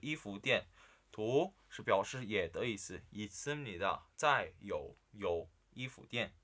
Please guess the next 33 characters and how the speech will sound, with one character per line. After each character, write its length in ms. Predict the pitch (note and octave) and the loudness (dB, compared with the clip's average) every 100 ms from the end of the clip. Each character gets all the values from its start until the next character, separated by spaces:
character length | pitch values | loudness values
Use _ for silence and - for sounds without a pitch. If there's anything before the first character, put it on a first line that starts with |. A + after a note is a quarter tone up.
| - | -6
也 220 | G#2 A2 | 0 2
有 160 | A2+ | 2
衣 120 | - G2+ | -2 -8
服 160 | E2+ | -8
店。 240 | - G2 - - - - - | -10 -10 -12 -16 -20 -20 0
啊， 320 | G#2 F#2+ D#2+ - | 8 10 8 8
这 140 | B2+ | 10
个 100 | D3 | 12
人 240 | A2+ B2 | 12 10
喜 220 | D#3 - A#2+ | 8 4 6
欢 400 | D#3+ D#3 F3+ F3+ | 10 12 10 8
哪 100 | B2+ | 6
个 80 | A#2+ | 6
地 160 | F3 E3 | 6 6
方 180 | E3 | 6
呢？ 180 | E3+ G3 - - | 4 0 -2 -10
这 100 | E3+ | 0
个 80 | D3 | 2
人 140 | B2+ | 2
喜 160 | - C#3+ | 0 -2
欢 180 | D3 C3+ | 0 0
哪 100 | F#2+ | -2
个 120 | A2 | -4
地 100 | C3+ | -4
方 160 | A#2+ | -2
呢？ 140 | G2+ A#2+ _ | -2 -6 _
啊， 300 | G2 - - _ _ _ _ _ _ - - _ | -10 -10 -12 _ _ _ _ _ _ -20 -20 _
喜 320 | - A2 G2+ | -8 -4 -4
欢 420 | F#2+ D3 F#3 G3+ - _ _ _ _ - | 4 6 6 4 -6 _ _ _ _ 0
A 340 | D#3 F3 F#3 | 4 6 6
楼， 340 | D3+ G2 C#3 - | 6 6 4 0
是 220 | - B2+ | -4 2
吧？ 260 | G#2 F2+ | 2 2